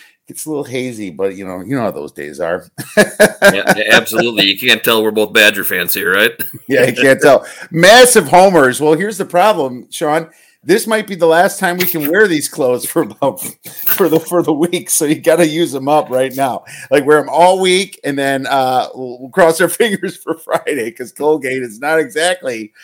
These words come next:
Speaker 1: a pushover, as a lot of teams <laughs> found out last year.
Speaker 2: Nope, they are not.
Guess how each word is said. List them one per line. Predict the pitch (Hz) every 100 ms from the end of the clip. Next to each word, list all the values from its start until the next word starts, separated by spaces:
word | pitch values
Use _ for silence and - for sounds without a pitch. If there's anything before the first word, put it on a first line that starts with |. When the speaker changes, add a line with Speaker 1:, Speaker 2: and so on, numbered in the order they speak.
| - -
Speaker 1:
a | 131
pushover, | 156 185 165 139 120 117
as |
a | 107
lot | 139 127
of | 135
teams | - 156 131
<laughs> | -
found | 180 175 -
out | 156 151 - -
last | 131 127 -
year. | 101 80 78 _ _ 98
Speaker 2:
Nope, | - 87 107 -
they | 87 92
are | 104 107
not. | 101 113 90